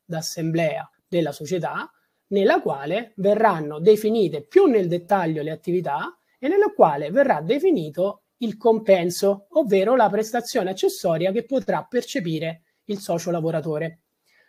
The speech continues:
A proposito di questo, dobbiamo capire anche per quale motivo queste prestazioni sono importanti, perché il fatto di avere la prestazione accessoria all'interno dello statuto ci permette intanto di blindare il fatto che noi possiamo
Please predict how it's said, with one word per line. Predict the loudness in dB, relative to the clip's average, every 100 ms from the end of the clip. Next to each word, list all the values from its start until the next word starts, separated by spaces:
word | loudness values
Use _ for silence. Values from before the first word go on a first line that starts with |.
| _
A | -2
proposito | 2 6 6 6 0
di | 2 2
questo, | 2 0 0 4 4 2 _ _ _ _ _ _ _ _ _
dobbiamo | -2 4 6 6 2
capire | 2 2 2 2
anche | 2 0 -2 -2 -2 0
per | -2 2
quale | 2 2 0
motivo | 0 2 0 2 -2 -4 -16
queste | _ -6 -4
prestazioni | -4 -2 -4 -4 -2 -2 -2
sono | -2 -4
importanti, | -6 -10 -10 -12 -12 -16 -20 _ _ _
perché | -6 -4 0
il | 0 0 -4
fatto | 0 -2 0 0
di | 2
avere | 4 2 2
la | 0
prestazione | -2 -6 -8 -8 -6
accessoria | -6 -8 -4 0 2 2 0 -4
all'interno | -4 -2 0 0 -4 -2 0 2 0 -2
dello | -2 -4
statuto | -6 -6 -6 -6 -8 -12 -14 _ _
ci | -8 -2
permette | 0 0 -2 -4 -8
intanto | -6 -6 -4 -4 -4 -4
di | -2
blindare | 0 0 2 2 0
il |
fatto | -2 -2 -2 0 -2
che | 0 -4 -8
noi | -4 -4 -2
possiamo | -4 0 0 0 -4 -10